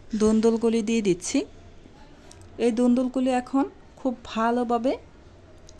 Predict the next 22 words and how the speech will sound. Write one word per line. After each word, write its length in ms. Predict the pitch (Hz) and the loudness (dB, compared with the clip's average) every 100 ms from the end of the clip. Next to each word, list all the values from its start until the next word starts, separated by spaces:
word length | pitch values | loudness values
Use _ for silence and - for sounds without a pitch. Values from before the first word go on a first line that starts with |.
| - - | -18 -6
পিষে 300 | 226 - 240 226 | -4 -2 -2 -2
নেব, 180 | 214 247 - - - - - - - - - - - - - - | -2 -4 -4 -8 -20 -20 -20 -20 -20 -20 -20 -20 -20 -20 -14 -4
যেন 140 | 220 233 214 214 | -2 0 -2 -2
একদম 300 | 196 226 247 269 | -4 -2 -2 0
পেস্ট 260 | 202 - - | -2 -2 -6
হয়ে 180 | 220 208 202 | -4 -4 -2
যায়। 180 | 226 403 - - - - - - - - - - - - - | -4 -4 -14 -20 -20 -20 -20 -20 -20 -20 -20 -20 -20 -20 -10
ভালোভাবে 480 | 226 220 226 233 247 427 - - - - - - | -2 0 2 0 0 -4 -8 -20 -20 -20 -20 -10
পিষে 280 | 220 - 233 | -8 -4 -4
নিতে 200 | 233 233 226 | -4 -4 -4
হবে। 260 | 175 170 220 - - - - - - - - - - - 233 | -4 -4 -6 -8 -20 -20 -20 -20 -20 -20 -20 -20 -8 0 2
অবশ্যই 400 | 302 294 269 320 254 | 2 0 -2 -2 -2
এই 80 | 254 214 | -2 -2
ভর্তাটা 440 | 226 233 269 233 - | -4 -4 -4 -4 -4
শিলপাটায় 640 | - 240 240 247 240 254 466 - - - - - - - 214 | -4 -4 -2 -2 0 -2 -2 -10 -20 -20 -20 -20 -20 -4 2
করবেন, 320 | 220 208 302 - | 2 2 -2 0
তাহলে 260 | 220 220 226 | -2 -2 -2
এই 60 | 233 202 | -2 -4
ভর্তার 320 | 190 208 208 - | -6 -6 -8 -4
টেস্ট 240 | 202 285 - - | -6 -6 -10 -6
অনেকটাই 460 | 220 240 240 - 240 220 | -4 -4 -6 -6 -4 -2
বেড়ে 180 | 220 | -2